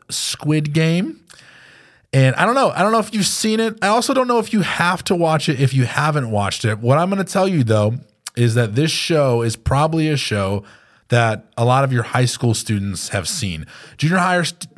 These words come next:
<laughs> I hope your junior high students haven't watched it. But Squid Game, here's the premise of the show. It's a show about, uh, it's kinda like, think in your brain mixing Hunger Games with the Saw franchise. <laughs> So it's a little bit of a,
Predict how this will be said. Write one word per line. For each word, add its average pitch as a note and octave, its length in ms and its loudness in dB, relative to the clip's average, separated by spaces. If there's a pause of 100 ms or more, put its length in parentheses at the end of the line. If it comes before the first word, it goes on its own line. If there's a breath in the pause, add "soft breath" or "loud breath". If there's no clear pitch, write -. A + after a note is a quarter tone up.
(200)
<laughs> - 380 -20
I F#2 120 -2
hope C3 180 2
your G2+ 80 -2
junior E2+ 220 -6
high E2 100 -2
students E2 320 -8
haven't E2+ 220 -4
watched D#2+ 240 -4
it. G2 120 -6 (360 loud breath)
But C3+ 340 2
Squid F#3+ 240 -2
Game, F3+ 220 0
here's A3 140 0
the G3 80 -2
premise E3+ 360 -2
of D#3+ 60 -6
the D3+ 60 0
show. C3+ 480 2
It's C3 140 -4
a C3 60 -2
show D3+ 220 0
about, C#3 420 0 (680 loud breath)
uh, A2 180 2
it's G#2+ 100 -2
kinda D#3 220 0
like, A2+ 240 0
think G#3 300 -4
in G#3+ 80 0
your F#3 100 0
brain C#3+ 500 2
mixing C3+ 380 0
Hunger E3+ 480 0
Games E3 760 0
with A#2 380 0
the G#2+ 180 -2
Saw C#3 440 0
franchise. F3 800 -2
<laughs> - 480 -10
So C3 220 2
it's A#2+ 100 0
a C3+ 40 -2
little D3 140 2
bit C#3 140 2
of C3 180 2
a, A#2 240 2